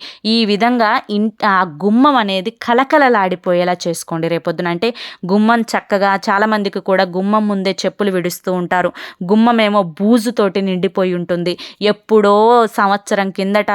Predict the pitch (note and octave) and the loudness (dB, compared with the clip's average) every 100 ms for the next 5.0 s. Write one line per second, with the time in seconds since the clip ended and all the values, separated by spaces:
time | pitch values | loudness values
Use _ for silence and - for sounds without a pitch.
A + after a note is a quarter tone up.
0 | F#3+ F#3 F#3 F#3+ F#3 F3+ F#3+ F3+ F3+ F#3 | -2 -2 -4 -4 -4 -4 -4 -4 -4 -6
1 | F#3+ G#3+ F#3 - - G3 F3+ F3+ F3+ F3 | -4 -2 -4 -4 -4 -2 -2 -4 -6 -4
2 | F#3+ F3+ - F3 E3+ F3 F3 F3+ - - | -6 -6 -6 -6 -4 -2 -2 -4 -8 -14
3 | - G#3 A3+ A3 - A3+ B3+ C4 A3+ F#3+ | -2 2 2 0 0 2 2 2 0 0
4 | - - G3 A3 G#3 G3 F3 G#3 G#3+ A3+ | -2 -2 0 0 -2 -4 -4 0 0 -2